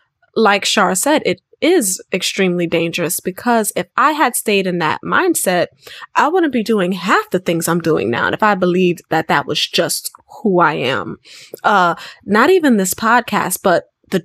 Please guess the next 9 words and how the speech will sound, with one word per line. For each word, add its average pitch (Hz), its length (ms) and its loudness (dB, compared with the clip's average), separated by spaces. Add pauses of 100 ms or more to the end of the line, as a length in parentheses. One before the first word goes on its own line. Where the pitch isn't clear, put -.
job 208 440 4
that 170 140 0
I 165 140 -2
do - 240 -4
now, 71 360 -2 (140)
I 196 120 2
wouldn't 220 300 0
have 208 180 0
even 185 440 0